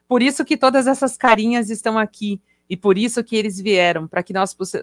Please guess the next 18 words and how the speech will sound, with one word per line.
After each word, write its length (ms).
pudéssemos 680
comemorar 760
esse 240
momento 480
tão 280
especial, 800
onde 380
sim, 420
fazemos 500
essa 300
live, 500
o 140
Vitor 420
nos 240
presenteou 800
com 120
essa 200
exposição, 720